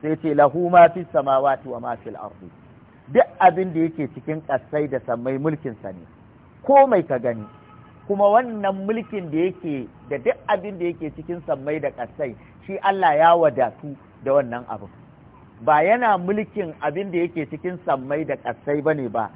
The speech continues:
don ya kambama, don mulkinsa ya faɗi. Kamar yadda masu mulkin duniya suke.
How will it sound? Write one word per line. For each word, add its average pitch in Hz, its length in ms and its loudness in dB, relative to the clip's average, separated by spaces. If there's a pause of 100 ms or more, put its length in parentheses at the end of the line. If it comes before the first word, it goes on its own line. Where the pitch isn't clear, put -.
(300)
don 196 200 -2
ya 165 100 0
kambama, 131 680 0 (300)
don 165 200 0
mulkinsa 160 440 -6
ya 110 140 -8
faɗi. 117 340 -10 (480)
Kamar 143 200 -4
yadda 180 200 0
masu 147 260 -4
mulkin 160 380 -10
duniya 135 440 -4
suke. 117 220 -16